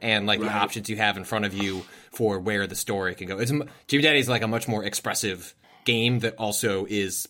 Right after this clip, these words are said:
Speaker 1: like, deeply funny, um, and, and interesting. So it's like, if you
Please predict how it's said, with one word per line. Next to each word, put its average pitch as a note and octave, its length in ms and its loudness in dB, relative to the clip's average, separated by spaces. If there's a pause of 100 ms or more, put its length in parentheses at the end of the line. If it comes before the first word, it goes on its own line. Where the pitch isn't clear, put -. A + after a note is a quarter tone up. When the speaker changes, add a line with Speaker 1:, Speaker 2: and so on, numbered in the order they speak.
(100)
Speaker 1:
like, F#2+ 180 0 (340)
deeply A2 320 -2
funny, G#2+ 500 2 (320)
um, F2+ 400 -2 (380)
and, F#2 260 -2
and F#2+ 140 -2
interesting. G2+ 320 -4
So A2 80 -4
it's G#2 100 -4
like, A2 100 0
if A2 80 2
you A2+ 140 0